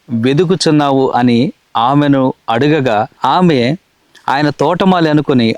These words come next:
"అయ్యా, నీవు ఆయనను మోసుకొని పోయిన ఎడల ఆయనను ఎక్కడ ఉంచితవో నాతో చెప్పుము, నేను ఆయనను ఎత్తుకొని పోదునని" చెప్పెను. ఆ ఆదివారం మన స్త్రీలు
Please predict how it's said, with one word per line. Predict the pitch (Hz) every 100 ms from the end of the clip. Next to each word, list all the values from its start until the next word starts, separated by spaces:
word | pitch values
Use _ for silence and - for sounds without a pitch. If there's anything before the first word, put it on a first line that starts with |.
| -
"అయ్యా, | 127 160 175 160 107 _ _
నీవు | 127 135 160 190 202 185
ఆయనను | 160 156 156 151
మోసుకొని | 139 135 160 160 160 156
పోయిన | 135 139 139
ఎడల | 135 123 123 117 104 _ _ _ _ _ -
ఆయనను | 113 139 147 139 117 131 - -
ఎక్కడ | 117 123 - 180
ఉంచితవో | 180 151 147 147 147 135 123 -
నాతో | 117 127 151 160 147
చెప్పుము, | - 139 - 143 120 - -
నేను | 127 143 160 196 190
ఆయనను | 170 160 151
ఎత్తుకొని | 139 139 - 156 151
పోదునని" | 135 139 135 135 131
చెప్పెను. | 120 113 - 113 117 107 -
ఆ | 131
ఆదివారం | 143 147 202 220 208 190
మన | 175
స్త్రీలు | 165 - 143 175 127